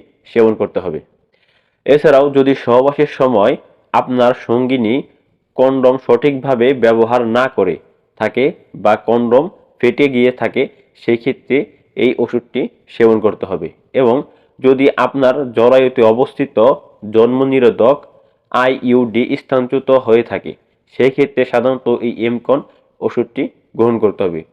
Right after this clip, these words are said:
এছাড়াও যদি যৌনিতে অবস্থিত ডায়াফ্রাম অথবা জন্ম নিরোধক ক্যাপ সরানো হয়ে থাকে,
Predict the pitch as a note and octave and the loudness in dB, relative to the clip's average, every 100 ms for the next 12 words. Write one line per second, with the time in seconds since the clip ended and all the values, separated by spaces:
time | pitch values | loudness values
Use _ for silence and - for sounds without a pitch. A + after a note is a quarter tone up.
0 | _ _ - - D3 C#3+ C#3 C3 C3+ B2 | _ _ -2 -2 2 2 4 2 0 -2
1 | D#3 _ _ _ G#2 B2 C#3 C3 A#2 C3 | -4 _ _ _ 0 2 2 0 0 0
2 | - _ _ _ _ - A#2 C3+ C3+ - | -2 _ _ _ _ -2 0 0 -2 -6
3 | - B2+ A2 A2 B2 - A#2 A#2+ G#2+ _ | 2 2 4 0 0 -2 -2 -2 -4 _
4 | - - A#2+ B2 G#2+ C#3+ B2 A#2 B2+ C3+ | -6 -4 -2 2 4 2 2 0 0 -2
5 | C3+ B2 A2 A#2+ - - A2 C3+ _ _ | 0 0 2 -2 -6 0 0 0 _ _
6 | _ _ - A#2 C3 C#3+ C#3+ C3 A2 | _ _ -2 0 0 0 -2 -2 -2